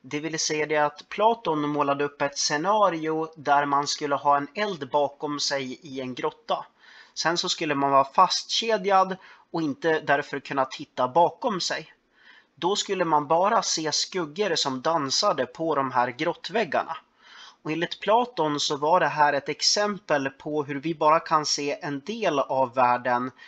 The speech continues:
och inte veta egentligen vad som är sant eller falskt. Därför att det är för svårt för människor att greppa och förstå. Det krävs för mycket kunskap.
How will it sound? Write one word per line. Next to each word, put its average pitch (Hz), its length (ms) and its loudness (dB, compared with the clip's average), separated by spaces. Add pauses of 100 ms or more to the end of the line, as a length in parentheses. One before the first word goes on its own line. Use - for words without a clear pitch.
(180)
och 156 80 -4
inte 147 220 -2
veta 160 480 -2
egentligen 135 800 -2
vad 147 260 0
som 127 220 -4
är 123 140 0
sant 120 460 -8
eller 131 160 -6
falskt. - 640 0 (800)
Därför 151 240 2
att 143 160 2
det 165 120 0
är 156 80 2
för 165 380 4
svårt 139 400 -4
för 135 140 -8
människor 127 460 -4
att 120 120 -6
greppa 131 420 -4
och 123 80 -2
förstå. 151 440 -4 (200)
Det 135 140 -8
krävs - 420 -2
för 156 260 4
mycket 120 320 -8
kunskap. - 640 -4